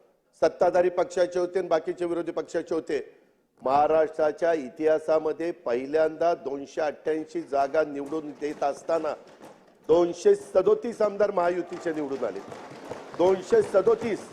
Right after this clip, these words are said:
अनेकांच्या लाटा आल्या, अनेकांच्या लाटा गेल्या,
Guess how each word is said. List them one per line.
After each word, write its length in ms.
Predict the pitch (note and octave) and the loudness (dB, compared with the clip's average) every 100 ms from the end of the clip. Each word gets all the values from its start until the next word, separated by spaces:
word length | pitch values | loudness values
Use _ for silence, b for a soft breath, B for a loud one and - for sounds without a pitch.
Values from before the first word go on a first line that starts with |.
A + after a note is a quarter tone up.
| - - - - - - - - - - - - - - - - - - | -14 -14 -16 -16 -16 -16 -18 -18 -18 -20 -18 -18 -16 -20 -20 -20 -16 -4
अनेकांच्या 640 | C#3+ G3+ G#3+ G#3+ - A#3 | 2 4 4 2 2 2
लाटा 280 | A3 A3 A3+ | 2 2 2
आल्या, 280 | A3 A3+ F#3+ | 4 4 4
अनेकांच्या 520 | F#3 G#3+ A3 G#3+ A3+ | 2 2 2 2 2
लाटा 260 | G#3+ G#3+ | 2 2
गेल्या, 360 | G#3+ G#3+ G3+ C#3+ | 4 4 4 2